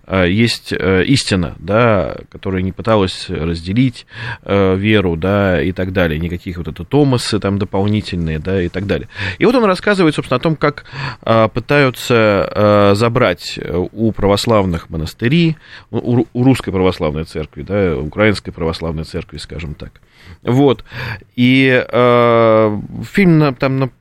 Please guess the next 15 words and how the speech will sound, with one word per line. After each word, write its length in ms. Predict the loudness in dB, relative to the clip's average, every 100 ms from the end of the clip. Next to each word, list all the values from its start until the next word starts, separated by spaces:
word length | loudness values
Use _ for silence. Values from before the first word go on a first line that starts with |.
| _
по-моему, 220 | 2 4
на 100 | 2
час 240 | 2 0 -2
с 140 | -2
лишним. 500 | 0 2 2 2 -2 0
Э, 280 | 4 4 2
конечно, 300 | 2 2 2
он 40 | 0
публицистический, 880 | 2 2 2 0 0 -2 -2 -6 -2
да, 180 | 0
мы 200 | 2 0
в 100 | 0 2
нем 160 | 2
не 80 | 2
увидим, 420 | 4 2 2 -2